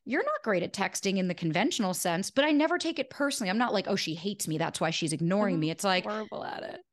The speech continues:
Speaker 1: and it's like, you know what? You're just, I assume, I'm like, some people are just, that's not a priority to them. That's
Speaker 2: Yeah,
Speaker 1: not how they
Speaker 2: hundred percent.
Speaker 1: connect to people.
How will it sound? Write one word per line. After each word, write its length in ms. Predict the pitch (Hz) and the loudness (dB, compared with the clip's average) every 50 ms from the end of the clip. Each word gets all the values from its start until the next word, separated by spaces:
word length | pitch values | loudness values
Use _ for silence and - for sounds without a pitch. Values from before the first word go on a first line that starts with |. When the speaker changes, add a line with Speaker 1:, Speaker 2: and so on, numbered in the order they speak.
| - | 0
Speaker 1:
and 100 | 359 381 | 2 2
it's 100 | 403 - - | 4 4 4
like, 140 | 427 403 | 4 4
you 80 | - 415 | 4 4
know 60 | 453 | 6
what? 180 | 440 453 302 - | 6 4 4 2
You're 140 | 311 370 285 | 0 0 2
just, 160 | - - - | 0 0 2
I 140 | - - 320 | 2 2 2
assume, 380 | 269 - 277 - - 349 359 330 | 4 2 2 2 2 4 4 4
I'm 80 | 277 | 4
like, 160 | 247 233 240 - - - | 4 2 0 -4 -12 -10
some 160 | - 190 190 | -8 -6 -6
people 240 | - - - - 349 | -8 -8 -4 -2 -2
are 80 | 349 | 0
just, 240 | 302 247 214 - - _ - | 0 0 -2 -4 -4 _ -8
that's 260 | 175 - 226 226 - | -4 -2 -2 -2 0
not 120 | 247 240 | 0 -2
a 40 | 254 | -2
priority 560 | 254 - - 196 160 170 190 202 170 - - - | -2 -2 -2 0 2 4 4 4 2 0 -2 -8
to 120 | - 160 | -8 -8
them. 260 | - - - - - _ _ _ _ _ - | -8 -8 -8 -8 -10 _ _ _ _ _ -8
That's 260 | - 214 254 233 190 - | -2 2 2 2 4 4
Speaker 2:
Yeah, 40 | 254 | 4
Speaker 1:
not 220 | 247 254 262 240 | 4 4 4 4
how 100 | 240 269 | 4 4
they 120 | 233 240 214 | 6 6 6
Speaker 2:
hundred 80 | 196 | 6
percent. 120 | 175 208 214 208 | 6 6 6 6
Speaker 1:
connect 260 | 247 233 175 - - - | 4 2 0 -2 -2 0
to 80 | 220 208 | 0 0
people. 500 | - 220 254 302 - - 208 175 175 | 2 2 0 2 2 2 2 2 0